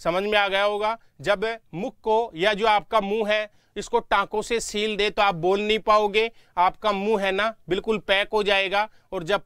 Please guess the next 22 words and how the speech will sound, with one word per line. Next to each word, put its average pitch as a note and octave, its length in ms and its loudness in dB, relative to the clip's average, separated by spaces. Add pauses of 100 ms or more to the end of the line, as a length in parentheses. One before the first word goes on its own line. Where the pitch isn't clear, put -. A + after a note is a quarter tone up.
पैक A3 280 2
हो A3+ 100 0
जाता F#3+ 320 0
है G#3+ 140 0
तो G#3+ 140 -8
उसको G#3 220 -6
क्या A3 220 0
बोला G#3+ 280 0
जाता F#3+ 340 -2
है? G#3+ 140 -2
डायट्रम F3+ 580 0
बोला F#3+ 260 2
जाता F3+ 340 0
है। G#3+ 200 2
ये G#3 160 -2
आपको F#3 400 -2
याद D#3 340 0
रखना C#3 280 -8
है। A#2 220 -14 (460)
क्या F#3+ 140 4
बोलेंगे A3 380 2
इसको? B3 340 2